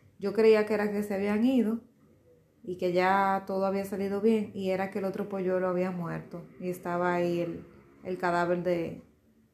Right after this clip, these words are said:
del polluelo con todas sus plumas y todo, que parecía como si estuviera durmiendo. Ay, qué pena me dio eso, de verdad, tener que,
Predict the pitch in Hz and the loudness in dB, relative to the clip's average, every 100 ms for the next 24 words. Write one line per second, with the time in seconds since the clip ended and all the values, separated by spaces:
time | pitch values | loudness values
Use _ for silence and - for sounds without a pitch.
0 | _ _ - 170 185 180 185 175 180 180 | _ _ -18 -4 -2 0 0 2 4 4
1 | 185 185 175 180 190 202 202 185 - 180 | 2 -2 -4 0 0 0 -4 -10 -6 -2
2 | 175 175 175 170 160 156 156 165 _ _ | -2 -2 -6 -8 -8 -6 -8 -12 _ _
3 | _ - 190 190 180 175 175 185 190 202 | _ -10 -6 -2 0 -2 -6 -6 -8 -8
4 | 196 175 175 180 180 165 165 160 156 170 | -8 -2 -2 0 -2 -2 -6 -10 -10 -14
5 | - _ _ _ _ _ _ - 185 185 | -18 _ _ _ _ _ _ -6 -2 0
6 | 180 196 214 214 208 190 185 170 160 160 | 0 -4 -2 0 0 0 0 0 -2 -6
7 | 170 170 165 165 165 170 170 170 190 190 | -6 -6 -6 -8 -10 -10 -8 -8 -6 -4
8 | 180 170 | -4 -6